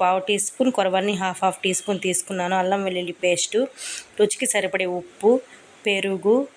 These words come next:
పసుపు, అలాగే ఆయిల్ తీసుకున్నాను. అలాగే ఇక్కడ వచ్చి కొత్తిమీర, పుదీనా తీసుకున్నాను. అలాగే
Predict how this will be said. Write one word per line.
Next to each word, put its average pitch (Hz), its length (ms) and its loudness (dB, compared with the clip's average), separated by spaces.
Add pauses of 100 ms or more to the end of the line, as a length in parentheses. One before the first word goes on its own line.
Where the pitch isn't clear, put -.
(340)
పసుపు, 196 520 -2 (1080)
అలాగే 214 300 0 (140)
ఆయిల్ 214 220 0 (100)
తీసుకున్నాను. 180 640 -2 (640)
అలాగే 196 360 0 (380)
ఇక్కడ 196 200 -2 (760)
వచ్చి 202 240 -2 (100)
కొత్తిమీర, 208 440 0 (140)
పుదీనా 190 360 -2 (120)
తీసుకున్నాను. 180 640 0 (300)
అలాగే 185 240 0